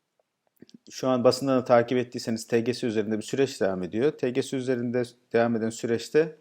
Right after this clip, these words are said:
e, insanların başvuracağı yer yine Havasen oldu. Geçen hafta itibariyle biz çalışanlardan, işte arayanların, e, yüz yüze görüştüklerimizin,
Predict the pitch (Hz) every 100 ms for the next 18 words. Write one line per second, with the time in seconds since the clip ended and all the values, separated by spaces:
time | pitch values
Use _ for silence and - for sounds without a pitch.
0 | _ _ _ _ _ _ - 110 107 -
1 | 127 127 131 131 127 123 139 139 131 120
2 | 101 113 110 135 156 - - 127 117 120
3 | 117 110 90 87 87 147 160 _ _ _
4 | - 143 147 127 123 123 120 127 120 113
5 | 98 95 135 - - _ _ _ - 131
6 | 127 120 120 113 104 104 - - 127 120
7 | 117 107 101 101 117 _ - 104 98 104
8 | 131 120 113 107 107 107 - - 101 95
9 | 92 101